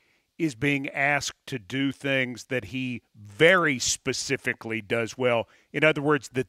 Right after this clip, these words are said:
this might be the perfect fit for him.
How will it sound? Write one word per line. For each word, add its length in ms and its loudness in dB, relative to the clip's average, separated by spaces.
this 220 2
might 380 2
be 380 0
the 60 -2
perfect 520 -2
fit 280 -4
for 220 -14
him. 160 -16